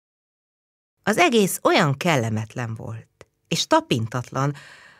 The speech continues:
valósággal nyílt jogbitorlás, olyan forma, mintha a kéményseprőt az ő fehér díványán találta volna a hálóban,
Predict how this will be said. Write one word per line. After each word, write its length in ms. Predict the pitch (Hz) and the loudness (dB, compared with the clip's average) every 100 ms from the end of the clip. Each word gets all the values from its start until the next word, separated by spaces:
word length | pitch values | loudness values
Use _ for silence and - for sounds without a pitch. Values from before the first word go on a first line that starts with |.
| _ _ _ | _ _ _
valósággal 760 | - 349 277 247 285 269 240 269 | 4 6 6 6 4 4 6 6
nyílt 360 | 277 311 214 - | 6 4 4 4
jogbitorlás, 1080 | 240 185 143 135 156 147 151 175 202 - | 4 4 2 0 4 4 4 4 4 4
olyan 300 | 320 339 226 | 4 4 4
forma, 480 | 202 254 254 254 269 | 2 4 4 6 6
mintha 400 | 247 247 196 226 | 6 2 4 4
a 100 | 226 | 4
kéményseprőt 840 | 320 320 190 180 - 196 226 226 220 | 4 4 6 4 2 2 2 2 2
az 180 | 202 - | 2 2
ő 160 | 285 | 2
fehér 460 | 240 233 202 175 160 | 2 2 4 4 4
díványán 600 | 202 196 165 160 165 170 | 2 4 4 4 2 4
találta 440 | 190 175 151 160 | 4 4 4 2
volna 360 | 156 175 190 120 | 2 4 6 4
a 40 | |
hálóban, 760 | - 160 160 165 170 185 220 | 4 6 6 6 6 6 4